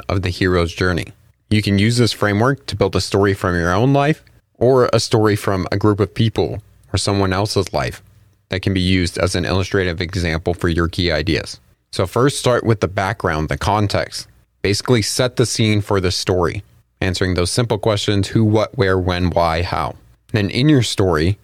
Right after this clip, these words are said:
what was the obstacle or the challenge? So if we're talking about ranked choice voting,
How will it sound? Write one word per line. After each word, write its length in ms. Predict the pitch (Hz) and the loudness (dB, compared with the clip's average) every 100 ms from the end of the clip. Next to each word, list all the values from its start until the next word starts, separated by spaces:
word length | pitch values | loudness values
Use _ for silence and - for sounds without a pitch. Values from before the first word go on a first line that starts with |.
| _ _ _ - | _ _ _ -4
what 140 | 104 131 | 0 0
was 120 | 123 | 2
the 160 | 147 - | 0 2
obstacle 640 | 104 107 - - 98 82 - | 0 0 -2 -4 -2 -2 -2
or 100 | 98 | -2
the 120 | 87 | -2
challenge? 600 | - 104 101 87 101 - - - _ _ | -2 -2 0 -2 -4 -12 -18 -20 _ _
So 80 | 95 | -4
if 80 | 92 | -2
we're 80 | 95 | 0
talking 320 | 87 95 85 | 0 0 0
about 200 | 82 85 | 0 0
ranked 220 | 90 90 | 0 0
choice 240 | 90 80 | -2 -2
voting, 440 | - 123 127 123 | 2 2 4 2